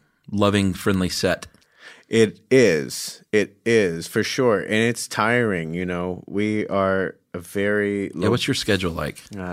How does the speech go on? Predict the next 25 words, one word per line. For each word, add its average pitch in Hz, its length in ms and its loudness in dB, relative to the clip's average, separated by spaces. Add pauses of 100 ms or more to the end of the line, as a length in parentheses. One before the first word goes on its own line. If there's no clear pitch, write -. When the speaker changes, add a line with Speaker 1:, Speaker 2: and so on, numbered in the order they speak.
Speaker 2:
it's, - 280 -10
like, 101 220 0
Monday 127 300 0
through 117 160 -6
Friday, 104 500 0
fourteen-hour 87 720 -4
days, 64 320 -10
pretty 62 260 -12
much. 57 320 -16
Speaker 1:
Right. 71 260 -8 (360)
Speaker 2:
So 98 440 4
Speaker 1:
For 95 80 4
how 92 100 2
many 85 140 -2
weeks? 82 360 -8 (440)
Speaker 2:
Straight. 98 460 -2 (220)
Like, 90 480 0 (260)
if - 160 -10
we, 98 180 -2
ten 127 220 0
episodes, 113 400 -2
ten 101 220 -4
weeks, 92 240 -6
nine 98 180 0
episodes 95 360 -2